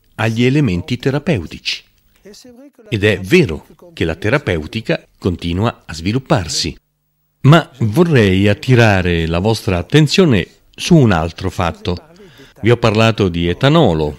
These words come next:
di alcol, un momento fa. L'etanolo dovrebbe far pensare a qualcos'altro, al biocarburante. E l'olio? Non si coltivano grandi aree di terra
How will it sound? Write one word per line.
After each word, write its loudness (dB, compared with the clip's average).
di -2
alcol, -2
un 0
momento -2
fa. -10
L'etanolo 2
dovrebbe 2
far -2
pensare 0
a -14
qualcos'altro, -2
al -4
biocarburante. -2
E -4
l'olio? 2
Non 6
si 0
coltivano 0
grandi 0
aree 0
di -4
terra -2